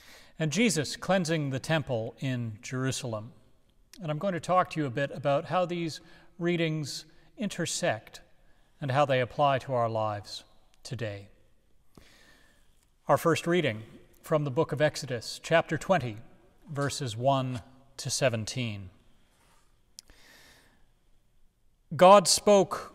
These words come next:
all these words, "I am the Lord your God, who brought you out of the land of Egypt, out of the house of slavery. You shall have no other gods before me.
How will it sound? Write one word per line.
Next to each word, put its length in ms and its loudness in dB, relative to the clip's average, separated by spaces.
all 240 6
these 320 -2
words, 520 0
"I 180 6
am 240 2
the 60 2
Lord 320 4
your 160 4
God, 540 0
who 120 2
brought 360 10
you 220 0
out 260 4
of 120 -4
the 80 4
land 340 2
of 140 -6
Egypt, 500 -6
out 200 8
of 80 -6
the 100 2
house 280 6
of 100 -4
slavery. 580 2
You 100 -4
shall 180 4
have 260 8
no 180 6
other 240 2
gods 400 2
before 400 -8
me. 360 -6